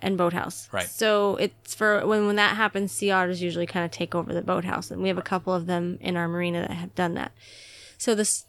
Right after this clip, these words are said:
Speaker 1: smell is horrific, and I turn and I look in, and it's like a creepy horror movie because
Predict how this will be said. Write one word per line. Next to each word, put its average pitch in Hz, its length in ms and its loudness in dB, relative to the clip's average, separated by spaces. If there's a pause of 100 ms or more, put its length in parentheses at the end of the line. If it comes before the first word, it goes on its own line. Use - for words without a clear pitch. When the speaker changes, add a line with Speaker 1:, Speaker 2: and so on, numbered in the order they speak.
Speaker 1:
smell 247 580 2
is 202 460 -2
horrific, 214 580 2
and 202 220 0
I 185 140 -2
turn 277 340 0
and 269 100 2
I 233 80 4
look 208 260 2
in, 196 140 0
and 202 140 2
it's 247 180 -2
like 349 200 0
a 381 80 2
creepy 302 480 0
horror 277 360 4
movie 175 460 2 (360)
because 240 720 2